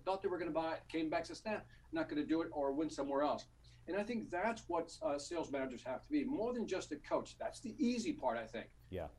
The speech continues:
Speaker 1: Being a mentor, the emotionally supportive person, that's what they have to be more of today.
Speaker 2: That's right. That's right. I, I agree. I agree. And in times like this,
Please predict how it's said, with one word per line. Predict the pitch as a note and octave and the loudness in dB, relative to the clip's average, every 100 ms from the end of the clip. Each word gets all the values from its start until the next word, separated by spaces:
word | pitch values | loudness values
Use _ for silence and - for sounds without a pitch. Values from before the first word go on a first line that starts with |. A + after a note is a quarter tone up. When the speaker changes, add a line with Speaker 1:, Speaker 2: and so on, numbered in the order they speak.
| - - | -20 -6
Speaker 1:
Being | G3+ A#3+ A#3 | 0 2 4
a | |
mentor, | E3+ F#3 G3+ D3+ | 4 2 2 0
the | C3 | 2
emotionally | B2+ A#2+ - - | 2 2 2 0
supportive | D#3 - - F3 E3 - | -4 -4 -2 0 0 0
person, | F#3 - A#2+ A2+ | -2 -2 -4 -4
that's | C#3 D3+ | -4 -4
what | D3+ | -4
they | D3+ | -2
have | B2 B2+ | 0 -2
to | A#2 | -4
be | B2 C3 | -6 -4
more | A#2+ C3 | -2 0
of | C3 - - | 0 -2 -8
today. | A2+ A2 - - - | -4 -4 -4 -10 -10
Speaker 2:
That's | G#2 - | -6 0
right. | G2+ - - - | 0 0 -6 -12
That's | G2 - | -8 -2
right. | G#2+ G2+ | 2 8
I, | D3 | 8
I | C#3+ D3 | 10 8
agree. | C3 G#2+ A2+ D#2 - | 8 6 2 2 2
I | |
agree. | A#2+ G#2+ G#2+ F#2+ | 2 2 0 2
And | B2+ | 2
in | C3+ A#2+ - - | 2 0 -8 0
times | D#3+ E3 D#3+ | 4 6 6
like | C#3 C3+ C3 | 6 6 8
this, | B2+ - | 6 4